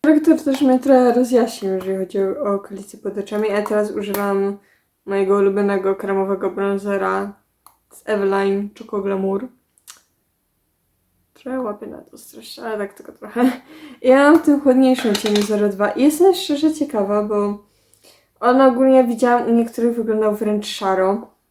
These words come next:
U mnie wyglądał, e, oczywiście ciepło, ale się opaliłam i może będzie chłodniej.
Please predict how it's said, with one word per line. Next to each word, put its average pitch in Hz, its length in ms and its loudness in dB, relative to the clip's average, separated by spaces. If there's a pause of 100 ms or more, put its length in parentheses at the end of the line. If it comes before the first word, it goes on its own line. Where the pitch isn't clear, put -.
(140)
U 220 120 -4
mnie 233 280 4
wyglądał, 196 760 2
e, 185 640 -2 (600)
oczywiście - 440 -10
ciepło, - 340 -4
ale 254 240 0
się 302 140 4
opaliłam 240 600 2
i 220 460 0 (600)
może 233 580 4
będzie 262 260 4
chłodniej. 196 640 -4